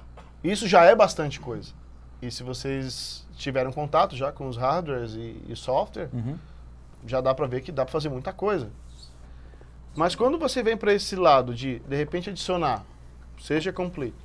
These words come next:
Speaker 1: pra você criar, de repente, alguns sons pra adicionar na sua apresentação ao vivo, ou trabalhar com o próprio machine,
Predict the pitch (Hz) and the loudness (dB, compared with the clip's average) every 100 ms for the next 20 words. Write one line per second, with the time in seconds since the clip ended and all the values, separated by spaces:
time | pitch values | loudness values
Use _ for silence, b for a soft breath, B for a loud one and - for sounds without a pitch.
0 | - - 123 123 156 147 151 147 131 117 | -14 -6 -4 -4 -6 -4 4 6 6 2
1 | 127 123 147 151 135 143 190 208 - 151 | -4 -4 -4 -2 -2 -2 -4 -4 -2 -2
2 | 135 110 - b b 131 127 - 131 127 | -2 -6 -12 b b -6 -6 -4 -4 -2
3 | 131 160 202 202 190 - 190 185 190 180 | 0 2 2 0 -4 -2 -2 -2 -4 -6
4 | 180 175 175 175 143 123 98 - B B | -10 -6 -2 -2 -2 -6 -6 -14 B B
5 | B B - 170 226 254 - 190 185 180 | B B 2 6 6 2 2 6 6 4
6 | 185 175 - 180 185 175 165 143 120 | 0 -4 2 2 2 -6 -8 -10 -10